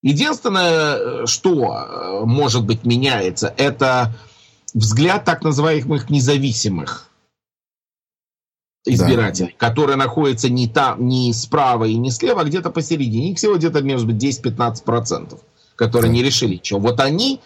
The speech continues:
Speaker 1: вот они, может быть, может быть, бо-, борьба идёт только за них. Вот это может быть, да. А всё остальное, вот эти вот, э, трамповские избиратели, е-,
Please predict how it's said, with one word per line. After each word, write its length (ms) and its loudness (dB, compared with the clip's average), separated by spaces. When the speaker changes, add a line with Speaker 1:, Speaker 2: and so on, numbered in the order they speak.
Speaker 1:
вот 220 0
они, 300 2
может 220 0
быть, 240 -4
может 280 0
быть, 220 0
бо-, 500 0
борьба 500 0
идёт 240 0
только 240 -2
за 160 0
них. 300 -6
Вот 160 0
это 180 2
может 300 0
быть, 180 0
да. 200 -6
А 80 2
всё 180 2
остальное, 560 0
вот 140 -2
эти 180 -4
вот, 260 -4
э, 380 2
трамповские 560 0
избиратели, 580 -2
е-, 560 -8